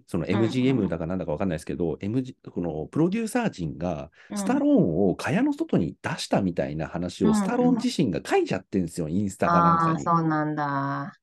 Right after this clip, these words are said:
Speaker 1: で、それ言われるとさ、マイケル・ビー・ジョーダンもさ、
Speaker 2: 立場的にね。
Speaker 1: やりにくいじゃん？
Speaker 2: うんうんうんうん。
Speaker 1: うん。で、ライアン・クーグラーも今回プロデューサーには確かついてたはずなんで、
Speaker 2: うんうん。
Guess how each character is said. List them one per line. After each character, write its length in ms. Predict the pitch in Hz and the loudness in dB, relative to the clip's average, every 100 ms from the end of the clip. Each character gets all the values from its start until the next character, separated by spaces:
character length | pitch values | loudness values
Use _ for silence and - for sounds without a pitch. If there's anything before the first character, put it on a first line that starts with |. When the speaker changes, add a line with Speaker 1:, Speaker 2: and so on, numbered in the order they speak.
| _ _ _ | _ _ _
Speaker 1:
で、 60 | 196 | -4
そ 160 | - 233 | 2 6
れ 80 | 285 | 6
言 100 | 285 | 6
わ 100 | 294 | 4
れ 80 | |
る 120 | 294 294 | 2 2
と 100 | 117 | 2
さ、 240 | 98 90 | 4 4
マ 140 | 82 180 | 4 2
イ 60 | |
ケ 100 | 226 | 0
ル・ 100 | 233 | -4
ビ 200 | 220 226 | -4 -4
ー・ 40 | 208 | 0
ジ 80 | |
ョ 120 | 226 220 | 0 2
ー 20 | |
ダ 160 | 143 | 2
ン 380 | 98 87 80 78 | 0 -2 -4 -6
も 100 | 76 | -10
さ、 380 | 76 82 80 - _ _ _ _ _ _ _ _ _ _ _ - | -6 -4 -4 -8 _ _ _ _ _ _ _ _ _ _ _ -10
Speaker 2:
立 240 | 175 - 233 | -2 6 8
場 100 | 359 | 10
的 220 | 339 - | 6 6
に 240 | 339 240 | 8 8
ね。 140 | 196 226 | 6 4
Speaker 1:
や 80 | 262 | 4
り 0 | 247 202 175 | 4 2 -4
に 40 | |
く 0 | |
い 40 | - | -2
じ 60 | |
ゃ 80 | 180 | 2
ん？ 20 | |
Speaker 2:
う 40 | 175 | 4
ん 40 | |
う 20 | |
ん 80 | 196 | 4
う 40 | |
ん 60 | 160 | 2
う 20 | 160 | 2
ん。 20 | |
Speaker 1:
う 20 | |
ん。 20 | |
で、 120 | 147 131 | 2 2
ラ 80 | |
イ 100 | 165 | 4
ア 40 | 185 | 4
ン・ 60 | |
ク 120 | 185 202 | 4 4
ー 60 | |
グ 80 | 165 | 4
ラ 100 | 98 | 4
ー 40 | 76 | 2
も 240 | 90 87 | 0 0
今 120 | 117 | -2
回 140 | 104 78 | -2 -2
プ 100 | - | -2
ロ 120 | 104 | -4
デ 80 | 117 | -4
ュ 20 | |
ー 40 | |
サ 120 | 113 110 | -4 -4
ー 40 | |
に 80 | 110 | -2
は 80 | 85 | -6
確 180 | 131 - | -8 -8
か 80 | |
つ 140 | 85 175 | -4 -2
い 80 | 156 | -2
て 40 | |
た 120 | - | -4
は 80 | - | -6
ず 100 | - | -6
な 140 | 78 | -6
ん 80 | - | -6
で、 100 | - | -6
Speaker 2:
う 40 | 175 | -2
ん 340 | 165 170 - | 0 0 -2
う 40 | |
ん。 100 | 175 | -4